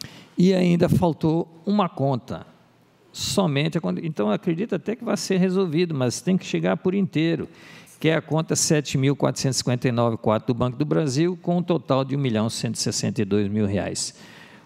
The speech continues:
O doutor Paquet se pronuncia através do ilustre procurador, doutor João Isidro de Melo Neto, é o relatório, Excelência.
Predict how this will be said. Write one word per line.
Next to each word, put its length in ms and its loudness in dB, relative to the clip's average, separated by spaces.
O 160 0
doutor 360 -2
Paquet 400 2
se 160 -2
pronuncia 560 0
através 420 -2
do 80 -4
ilustre 300 -4
procurador, 640 -2
doutor 320 -4
João 180 -4
Isidro 300 -6
de 80 -8
Melo 240 -4
Neto, 380 -2
é 20 0
o 20 0
relatório, 460 -4
Excelência. 480 -20